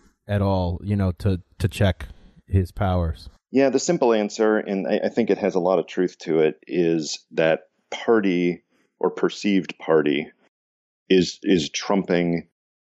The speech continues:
Speaker 2: constitutional checks and balances. And this isn't new. It's happened before. Before Nixon lost faith among the party faithful, before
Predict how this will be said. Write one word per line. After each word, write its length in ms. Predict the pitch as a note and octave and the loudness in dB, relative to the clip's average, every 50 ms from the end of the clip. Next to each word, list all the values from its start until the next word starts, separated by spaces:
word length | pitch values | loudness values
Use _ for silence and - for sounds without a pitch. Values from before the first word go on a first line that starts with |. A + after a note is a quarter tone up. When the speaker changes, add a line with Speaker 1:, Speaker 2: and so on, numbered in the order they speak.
| _ _ - - | _ _ -8 -2
Speaker 2:
constitutional 680 | - F2+ E2+ - - D#2+ - F2 D#2+ - F2 D#2+ D#2 | 0 0 0 0 -2 -2 0 0 0 0 -2 -4 -2
checks 260 | - - D#2 - - | 0 -2 -2 -2 -4
and 100 | D#2 D2 | -8 -4
balances. 580 | C#2+ C#2+ C#2+ D2 D2 D2 - - D2 D2 - - _ _ _ _ _ _ _ _ - | 0 0 0 0 -2 -2 -4 -4 -4 -4 -6 -10 _ _ _ _ _ _ _ _ -4
And 220 | - A2+ G#2+ G#2+ - | 0 0 0 0 0
this 220 | - D3+ D#3 - | 0 -2 -2 0
isn't 400 | - - B2 G2 G2+ G2+ G3 - _ _ _ _ _ _ _ _ _ _ | 0 0 2 2 2 0 0 -2 _ _ _ _ _ _ _ _ _ _
new. 580 | - F2+ F2+ F2+ G2+ A#2 F#2 - - - - - _ _ _ _ _ - | -8 -4 -2 0 2 2 2 2 -2 -4 -8 -12 _ _ _ _ _ -2
It's 140 | F#3+ - - | -2 -2 -2
happened 440 | - - F2+ - - F#2 F2+ F2+ F2 | -4 -4 -2 0 0 0 0 0 0
before. 460 | F2 F2 - - A2+ G2 - C#2+ D2 | -2 -2 -2 -2 0 0 0 0 -2
Before 560 | D2 F#2 E2 - _ - - E3+ G3 F#3+ C3 | -2 -6 -8 -8 _ -2 0 2 2 2 0
Nixon 680 | F#2+ F2 E2+ D#2+ - - - - D2 C#2 A#1+ C#2 C2+ - _ _ _ _ _ - | 0 -2 -4 -4 -6 -6 -6 -4 -2 -2 0 -2 -2 -4 _ _ _ _ _ -14
lost 720 | - E2+ F2 F#2 F#2 F2 E2 - - - - - - - _ _ _ | -8 -2 0 0 2 0 -2 -4 -8 -16 -16 -18 -20 -20 _ _ _
faith 540 | _ - F#2 E2+ D2+ C2 - - - - - _ _ _ _ - | _ 0 2 2 2 0 -4 -10 -20 -20 -20 _ _ _ _ -4
among 260 | G#2 F2+ F2 E2+ E2 | -2 0 0 0 0
the 80 | D#2+ D2+ | -2 -2
party 320 | - F2+ E2 D#2+ D2+ D2 | 0 0 0 0 0 -2
faithful, 520 | - - C#2+ B1 - - G#1 G1+ - - - | -4 -2 -2 -2 -2 -2 -4 -4 -6 -6 -4
before 680 | - G2 - - - C#3 C#3 A#2+ G2 F2+ E2+ D#2 D#2 | -4 -4 -4 -4 -2 0 2 2 2 2 0 -2 -4